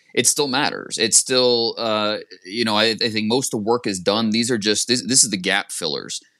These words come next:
you know, just filling in where there might be a gap in an evaluation. Um, and, and several of these players we're gonna talk about today, uh, you know, it's gonna be important for them to work out and, and work out well in order to, for them to live up to where we think they could be drafted.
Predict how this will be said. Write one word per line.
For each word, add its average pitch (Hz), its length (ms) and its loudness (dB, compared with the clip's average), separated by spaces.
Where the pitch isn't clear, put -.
you - 80 -10
know, 95 140 -2
just 107 200 -2
filling 110 340 0
in 98 280 -2
where 98 260 2
there 95 120 -6
might 98 180 -6
be 98 80 -6
a 95 60 -4
gap 98 340 -2
in 95 60 -8
an 98 80 -6
evaluation. 95 760 -2
Um, 92 360 -2
and, 101 240 0
and 104 80 -2
several 120 340 2
of 104 60 -6
these 104 140 -6
players 113 380 -2
we're 95 120 -4
gonna 95 100 -8
talk 101 180 -4
about 98 240 -4
today, 104 480 0
uh, 101 480 0
you 117 80 -2
know, 107 120 -2
it's 107 100 -4
gonna 113 140 -4
be 117 120 -2
important - 460 -4
for 117 80 -4
them 110 100 -2
to 107 80 -2
work 107 240 -2
out 110 380 2
and, 110 160 -2
and 107 120 -4
work 110 200 -4
out 101 200 -2
well 104 380 0
in 101 80 -10
order 104 300 -4
to, 98 380 -4
for 113 80 2
them 104 140 4
to 98 60 2
live 101 260 2
up 104 200 2
to 101 360 0
where 98 140 -2
we 98 100 -2
think 107 180 -4
they 101 80 0
could 95 160 -4
be 92 80 0
drafted. 92 520 -6